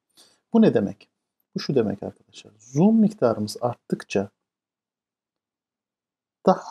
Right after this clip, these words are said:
hassas snap yapıyor. Bakın daha ince şekilde kayıyor farkında mısınız?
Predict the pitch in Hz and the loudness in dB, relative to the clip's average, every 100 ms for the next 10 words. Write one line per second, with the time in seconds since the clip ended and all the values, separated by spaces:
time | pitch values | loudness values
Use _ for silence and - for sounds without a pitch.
0 | - 143 - - 160 - - - 123 104 | -6 -4 -2 2 2 2 -4 -2 -2 -2
1 | - 101 - 113 120 107 104 - 135 170 | -4 -8 -2 0 0 -4 -14 -10 -4 -4
2 | - _ _ _ _ _ _ _ _ _ | -6 _ _ _ _ _ _ _ _ _
3 | _ _ _ - 151 135 151 - 127 113 | _ _ _ -2 0 2 0 0 -2 -2
4 | 104 - 104 101 101 - 117 - 165 - | -4 -4 -4 -2 -4 -6 -8 -6 -10 -10
5 | - - - - - | -12 -12 -12 -14 -14